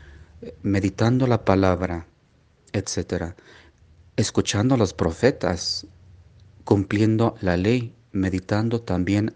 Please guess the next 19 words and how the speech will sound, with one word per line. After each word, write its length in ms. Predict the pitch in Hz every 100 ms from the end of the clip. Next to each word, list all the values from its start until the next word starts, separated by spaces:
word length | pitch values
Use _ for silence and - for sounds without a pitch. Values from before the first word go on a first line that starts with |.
| -
la 220 | 95 87
ley. 240 | 82 80 - - - - - - - - _ -
Jesús 560 | - 107 156 180 180 -
en 140 | 120 107
actitud 460 | 101 - 101 127
orante 600 | 131 123 123 - 135 139 -
se 200 | - 101
transfigura. 880 | - 95 92 - 95 95 85 85 - _ _ _ - - _ _ _ -
Nosotros 520 | 104 113 117 113 -
también, 460 | 101 101 107 113 - _ _ _ _ _ _
ante 320 | 104 98 95
la 80 | 92
oración, 600 | 92 92 - 120 147 156 - _ _
nos 220 | - 98 90
llenamos 480 | 98 104 113 113
de 80 | 101
fortaleza 960 | 92 98 90 - 90 95 107 - 139 147 - _ _ _ _ _
para 260 | 98 92
no 340 | 92 98 143